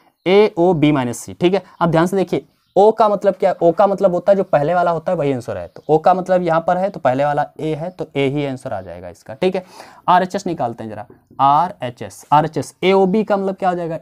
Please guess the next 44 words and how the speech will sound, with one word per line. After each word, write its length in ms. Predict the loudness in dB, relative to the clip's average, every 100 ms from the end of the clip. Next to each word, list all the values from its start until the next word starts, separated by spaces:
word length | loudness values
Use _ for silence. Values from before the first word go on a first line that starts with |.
| -4
एओबी 320 | -4 -2 -4
का 120 | -4
मतलब 300 | -4 -8 -6 -4
ए 80 | -4
है, 200 | -6 -16 _ _ _
तो 60 | -10
ये 120 | -10 -4
ए 100 | -2
आ 120 | -2
जाएगा। 400 | -6 -10 -12 -16 _ _ -20 _
स्टार 520 | -20 -2 2 2 0 -6 _ _ -2
एओसी, 500 | 2 2 0 -4 -2
एओसी 340 | 0 -2 -2 -2
का 120 | -2
मतलब 160 | -2 -4
क्या 120 | -4
हो 60 |
जाएगा? 200 | -4 -4
तो 120 | -6 -4
एओसी 340 | -2 -2 -2 0
का 120 | 0
मिस-, 200 | 0 -4 -4
मतलब 300 | -2 0 0
भैया 280 | 2 0 0 2
ओ 120 | 2
का 160 | 4
मतलब 280 | 0 0 -4
है 60 | 0
पहले 260 | 2 4
वाला 160 | 4 2
आंसर, 240 | -4 -12
तो 160 | -18 -18 -6
ए 80 | -2
आ 120 | -2
जाएगा। 380 | -4 -12 -14 -18 _ _ _ -4
ठीक 140 | -4
है, 60 | -4 -14 -20 -8 0
अब 180 | 0
ध्यान 180 | 0 -2
से 120 | -2
देखिए, 340 | -2 -2 -2 -4 -10 _ _
ए 280 | 4 6 4 2
स्टार 480 | -2 2 4 2 0
ए, 120 | -2